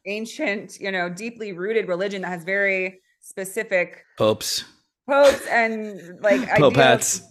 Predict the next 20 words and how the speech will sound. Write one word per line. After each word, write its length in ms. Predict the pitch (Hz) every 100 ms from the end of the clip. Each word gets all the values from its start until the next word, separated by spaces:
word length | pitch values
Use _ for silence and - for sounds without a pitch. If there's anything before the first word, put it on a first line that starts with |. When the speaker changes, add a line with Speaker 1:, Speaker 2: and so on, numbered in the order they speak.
| -
Speaker 1:
dogma 420 | 226 233 226 220
and 180 | 208 202
all 200 | 202 202
that, 400 | 220 302 269 226 - _
what 260 | 208 240
did 140 | 269 247
you 100 | 269
come 280 | - 233 220
to 80 |
feel 360 | 202 - 220 208
most 320 | 202 190 190
connected 460 | 202 175 170 175 160
with? 220 | 160 156
And, 60 | 180
like, 160 | 180
what 320 | 185 208 214 - _
kind 180 | - 220
of 120 | 196
led 260 | 190 196 185
you, 480 | 196 190 180 180